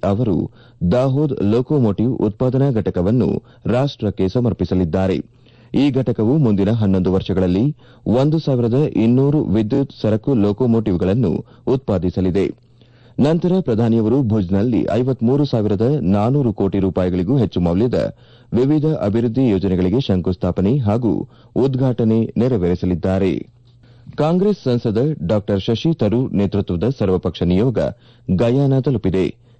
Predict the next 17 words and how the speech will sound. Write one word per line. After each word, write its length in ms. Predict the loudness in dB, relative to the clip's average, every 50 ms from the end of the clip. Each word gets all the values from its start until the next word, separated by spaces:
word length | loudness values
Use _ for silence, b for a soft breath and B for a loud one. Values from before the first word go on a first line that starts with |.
| b b
ಚೆಡ್ಡಿ 260 | -2 -2 0 2 2 0
ಜಗನ್ 360 | 2 2 0 0 0 0 0 0
ಅಂತಾರಾಷ್ಟ್ರೀಯ 680 | 0 0 0 0 0 0 0 -2 -2 -2 0 0 2 2
ವಿಮಾನ 360 | 2 2 2 2 2 0 0 0
ನಿಲ್ದಾಣದಲ್ಲಿ 640 | 0 0 0 0 0 0 0 0 0 0 0 0 0 -2 -2
ಅವರು 240 | -2 0 0 0 0 0
ಆಗಮಿಸಿದಾಗ 640 | -2 -2 -2 -2 -2 -2 -2 0 0 0 0 0 0 -2 -2 -4 b b b b b b b b
ನಿಯೋಗಕ್ಕೆ 640 | 2 2 4 4 2 2 2 0 -2 -2 0 -2 -2 0 -2
ಆತ್ಮೀಯ 420 | -2 -4 -4 -2 -2 0 2 2
ಸ್ವಾಗತ 400 | 0 0 -2 -2 0 0 0 0
ನೀಡಲಾಯಿತು. 600 | 2 2 2 2 2 2 2 2 0 0 0 -2 -2 -2 -4 b b b b b b b b b b b
ಭಯೋತ್ಪಾದನೆಗೆ 800 | 0 2 4 4 2 2 0 0 0 0 2 2 2 2 2 0 0
ಶೂನ್ಯ 360 | 0 0 2 2 4 4 4 2 2
ಸಹಿಷ್ಣುತೆಯ 640 | 0 0 0 0 0 0 0 0 0 2 2 2 2 0 0 0
ಭಾರತದ 420 | 0 0 0 0 -2 -2 -2 -2
ಸಂದೇಶವನ್ನು 680 | -2 0 0 0 0 0 0 -2 -2 0 2 2 2 0 0
ತಿಳಿಸಲು 440 | 0 0 0 0 0 0 0 0 0